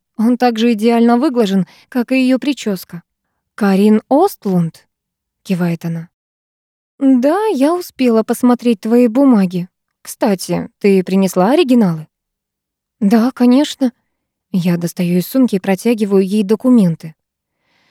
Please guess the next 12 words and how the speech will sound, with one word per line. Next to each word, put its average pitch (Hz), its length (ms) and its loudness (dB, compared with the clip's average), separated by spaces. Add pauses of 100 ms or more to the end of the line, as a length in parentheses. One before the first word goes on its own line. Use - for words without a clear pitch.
(280)
"Мы 359 240 2
с - 120 -8
ней 294 280 4
были 269 320 4
знакомы", 233 840 0 (880)
впиваясь 185 540 -2
взглядом 269 600 -2
в - 100 -14
папку 262 320 -4
с 208 80 -8
бумагами, 214 520 2
сообщает 196 720 -6